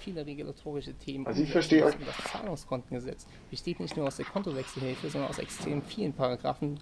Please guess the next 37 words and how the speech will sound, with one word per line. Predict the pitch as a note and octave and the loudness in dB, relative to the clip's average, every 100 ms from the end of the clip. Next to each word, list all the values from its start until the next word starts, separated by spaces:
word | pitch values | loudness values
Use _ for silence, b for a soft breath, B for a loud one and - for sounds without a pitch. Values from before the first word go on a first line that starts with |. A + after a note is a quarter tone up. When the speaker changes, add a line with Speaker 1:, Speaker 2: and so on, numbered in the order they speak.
| - | -10
Speaker 1:
aus | - C#3+ - - | -2 -2 -2 -4
extrem | D3+ - D#3 D3 | -4 -2 -2 -2
vielen | - C3+ | 0 0
Anforderungen, | - F3+ - C#3+ C#3 | 2 0 2 2 4
die | C3+ | 2
die | C3+ | 2
Banken | C#3 C3+ D3 | 0 -2 0
umsetzen | F3+ C#3+ - C3 | 0 0 0 0
müssen. | B2 - E3 B B - | 0 -2 -6 B B -2
Und | C#3+ | 2
genau | C#3+ C3+ | 6 6
deswegen | B2+ C3+ - C#3 C#3+ C#3+ - B B | 6 0 2 4 6 4 0 B B
suchen | - D#3 D#3 C3+ | 2 2 6 6
Banken | - C#3+ D3+ D#3 | 8 6 4 4
auch | - C#3 | 6 6
nach, | D3 C3 - | 6 4 2
ähm, | D#3 C3+ A#2+ | 2 4 6
ganz | C#3+ | 4
bewusst | D3 B2+ D3+ - | 4 0 0 2
nach | D3 D3 | 0 2
Kooperationspartnern, | - C#3 C3 - G3 G3 - C3+ - D3 B B | 4 6 6 4 2 4 8 8 8 2 B B
wo | D3 | 4
sie | C#3 | 4
diese | C#3 C#3+ C3+ | 2 0 0
Themen | - C#3 | 4 6
ausgliedern | C3 F3 - C3+ C3 | 8 6 6 6 6
können, | - C#3 | 4 6
weil | C#3 | 6
sie | C3+ | 6
ansonsten | C3 B2+ C#3+ D3 D3+ C3+ C#3+ | 6 4 2 4 4 4 4
die | C3+ | 6
ganzen | C3+ C#3+ - | 6 6 6
regulatorischen | C#3 C3+ C3 C#3 C#3 | 8 8 6 6 4
Anforderungen | - D3 C3+ | 4 6 6
nicht | C3 - | 6 4
erfüllen | - - G#3 C#3+ | -2 8 8 8
können. | - B2+ | 4 4